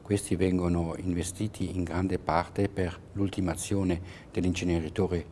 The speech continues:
di Bolzano, che va visto anche come un investimento in tecnologia nuova, in innovazione, per i risultati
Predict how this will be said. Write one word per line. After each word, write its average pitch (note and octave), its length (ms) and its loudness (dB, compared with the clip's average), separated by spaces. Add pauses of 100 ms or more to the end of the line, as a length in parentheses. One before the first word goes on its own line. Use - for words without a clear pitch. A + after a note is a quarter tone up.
(120)
di F#2 100 -6
Bolzano, F2 640 0 (400)
che - 120 0
va G#2 120 6
visto G#2+ 340 2
anche G2 320 0
come F2 380 4
un F#2 200 0
investimento F2+ 960 2 (440)
in F2 340 2
tecnologia F2 840 2 (140)
nuova, G2 480 2
in F#2 180 -2
innovazione, F#2 840 4 (360)
per F#2 220 2
i F2+ 80 0
risultati F2+ 960 0